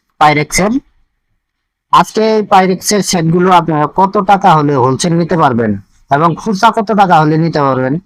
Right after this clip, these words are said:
আমি সবকিছু বিস্তারিত এই ভিডিওর মাধ্যমে তুলে ধরবো, তাই ভিডিওটি না টেনে পুরা ভিডিও কন্টিনিউ করবেন। আর যারা সরাসরি সব ভিজিট করে মালামাল নিতে চান, আমাদের স্ক্রিনে দেওয়া যে নাম্বারটি রয়েছে, এটা আমাদের ইমো এবং WhatsApp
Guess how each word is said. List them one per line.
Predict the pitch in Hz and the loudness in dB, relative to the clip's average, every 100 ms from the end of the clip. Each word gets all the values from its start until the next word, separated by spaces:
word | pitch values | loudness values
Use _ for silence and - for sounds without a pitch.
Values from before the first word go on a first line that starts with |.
| _ _ _ 135 | _ _ _ -6
আমি | 156 170 170 175 180 196 _ _ _ _ _ - | -2 0 0 0 -2 -4 _ _ _ _ _ -4
সবকিছু | - 208 240 220 202 | -2 0 -2 -2 0
বিস্তারিত | 208 - 214 196 190 165 | -2 0 0 0 0 0
এই | 160 147 | 0 0
ভিডিওর | 151 180 170 | 0 0 0
মাধ্যমে | 147 151 160 | 0 -2 -2
তুলে | 165 143 139 | -2 -2 -2
ধরবো, | 139 160 220 - - _ _ _ - | -2 -2 -4 -8 -20 _ _ _ 0
তাই | 170 151 | 2 2
ভিডিওটি | 165 202 190 190 | 0 0 0 2
না | 175 175 | 2 2
টেনে | 185 170 123 | 0 -2 -4
পুরা | 190 196 185 | -2 0 0
ভিডিও | 139 160 160 156 | 0 0 -2 -2
কন্টিনিউ | 147 147 139 123 | -2 -2 -2 -2
করবেন। | 117 101 95 98 _ _ _ _ - | -4 -4 -6 -8 _ _ _ _ -4
আর | 143 190 | -2 2
যারা | 190 165 180 | 2 2 2
সরাসরি | 196 196 214 - | 2 2 0 0
সব | 196 185 | 2 2
ভিজিট | 180 180 | 0 -2
করে | 202 196 | -2 2
মালামাল | 185 175 175 175 | 4 4 4 2
নিতে | 165 170 | -2 -2
চান, | 139 117 95 - - _ _ _ _ - | 0 0 -2 -6 -20 _ _ _ _ -2
আমাদের | 151 170 180 202 196 190 | 2 2 2 2 0 -2
স্ক্রিনে | 185 185 185 | -2 0 2
দেওয়া | 185 180 | 2 2
যে | 170 | 2
নাম্বারটি | 147 143 147 165 | 2 2 0 0
রয়েছে, | 180 160 175 185 151 | 0 0 0 0 2
এটা | 147 156 | 2 4
আমাদের | 156 160 170 | 2 2 0
ইমো | 147 151 156 | 0 2 2
এবং | 160 139 | 2 0
WhatsApp | 131 156 | 0 -2